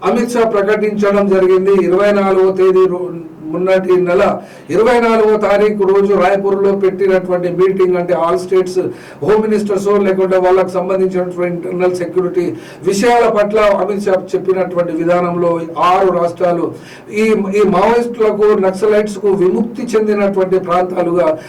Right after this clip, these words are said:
ఆ, అమిత్ షా ప్రకటించిన దరిమిలా మరి ఈ ఇన్సైడ్ తెలంగాణలో జరుగుతున్నటువంటి ఎన్కౌంటర్స్కి ఒక పాలసీ ఖచ్చితంగా చెప్పాలి అని అనుకుంటే కేసీఆర్ గవర్నమెంట్కి ఒక పాలసీ.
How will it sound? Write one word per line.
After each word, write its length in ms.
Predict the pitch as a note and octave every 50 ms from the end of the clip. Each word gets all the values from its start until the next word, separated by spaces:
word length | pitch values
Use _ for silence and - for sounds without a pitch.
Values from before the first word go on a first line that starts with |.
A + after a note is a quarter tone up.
| - - - -
ఆ, 280 | E3 F#3 F#3+ F#3+ F#3+ F#3 - - - - - - - - -
అమిత్ 280 | F3+ G3 A#3 B3+ B3 A#3+
షా 180 | B3+ A3+ A3
ప్రకటించిన 760 | - G3 G3+ G3 G#3 G#3 G#3 G#3+ G#3+ G3 G3+ G#3+ G#3 G3+ G3
దరిమిలా 520 | G3 F#3 F#3 F#3 F#3+ F#3+ F#3+ F#3+ F#3+ F#3+
మరి 220 | F#3 F#3 F#3 F3+ F3+
ఈ 420 | F3 F3+ G3 G#3 F#3+ F#3 F3+ G3
ఇన్సైడ్ 460 | G#3 G#3 G3+ - G#3 G#3 G#3 G3+ F#3+ F#3 F3 - - - - - - - -
తెలంగాణలో 880 | F#3 - A3 A#3+ A#3 A#3+ A#3+ A3+ A3+ A3+ A3 G#3+ G#3 G#3+ G#3+ G#3+ - -
జరుగుతున్నటువంటి 1120 | E3 F#3+ G3 G3+ G#3 G3 G3+ G3+ G3 G3+ G3 F#3+ F#3+ F#3+ F#3 F#3 F3+ F#3 F3+ F3+ F3 F3
ఎన్కౌంటర్స్కి 1160 | F3 F3+ F3 F3+ F#3 F#3 F#3 F#3 F#3 F#3 F3+ F3 F3 - F#3 - - F#3 G3 G3 F#3 - - - - - - - - - -
ఒక 160 | F#3 G3 A3
పాలసీ 720 | G#3 - - - D4+ - A3+ C4 C4 B3 B3 G3+ D3+ - - - - - - - - - - -
ఖచ్చితంగా 520 | F#3+ G3 - A3+ A3+ A3+ A3+ A3 A3 A3
చెప్పాలి 560 | G#3+ G#3+ G#3+ G#3 G#3 G#3+ G#3 G#3 G#3 G3+ G3+
అని 120 | G3 G3 G3
అనుకుంటే 480 | G3 F#3+ F#3 - F#3+ F#3 F3 F#3 F#3
కేసీఆర్ 560 | F3 F3+ F#3+ G3+ G3+ G3+ G3+ G#3 G3+ G3 G3
గవర్నమెంట్కి 640 | F#3 F#3 F#3 F3+ F3+ F3+ F3 F3+ F3+ F3 F3 E3 E3+
ఒక 140 | E3 - D#3+
పాలసీ. 560 | D#3 D3+ D#3 D#3+ E3+ F3 F3 E3 - D#3+ D3